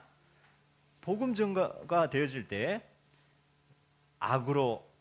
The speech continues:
사탄을, 내가 악으로 갚으면은 사탄을 돕는 거고 악순환이 되는 거예요. 악순환. 그러나 복음을 선포하고 언약을 전달하면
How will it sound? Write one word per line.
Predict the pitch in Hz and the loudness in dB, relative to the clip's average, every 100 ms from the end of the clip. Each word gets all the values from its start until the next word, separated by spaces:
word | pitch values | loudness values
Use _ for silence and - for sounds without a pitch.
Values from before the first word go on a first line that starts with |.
| _ _ | _ _
사탄을, | - - - 190 165 180 269 262 _ _ _ _ _ | -12 -10 -2 -2 0 0 -2 -6 _ _ _ _ _
내가 | 123 127 87 131 | -2 0 0 2
악으로 | 175 196 233 202 - | 2 4 6 6 4
갚으면은 | 143 - 156 151 214 269 - _ - | -4 -2 -2 0 0 -2 -8 _ -20
사탄을 | - 277 - 277 240 | -6 -4 -2 -2 0
돕는 | 165 160 156 | -2 -2 -2
거고 | 113 104 139 101 - _ _ _ _ _ _ | -4 -2 -4 -6 -14 _ _ _ _ _ _
악순환이 | - 135 - - - 220 202 156 | -4 -4 -4 -8 0 2 2 2
되는 | 123 117 | -2 -4
거예요. | 98 87 | -4 -4
악순환. | 101 - 131 98 110 147 - _ _ _ _ | -6 -6 -6 -6 -6 -12 -20 _ _ _ _
그러나 | 117 117 | -2 -2
복음을 | 110 147 151 180 170 | -2 -2 0 2 0
선포하고 | 143 190 175 170 151 143 180 226 - - _ _ | -2 -6 0 4 4 2 0 -2 -8 -20 _ _
언약을 | - 120 147 143 139 120 | -4 0 2 2 0 -2
전달하면 | 147 151 156 131 123 156 | -2 4 4 4 2 -2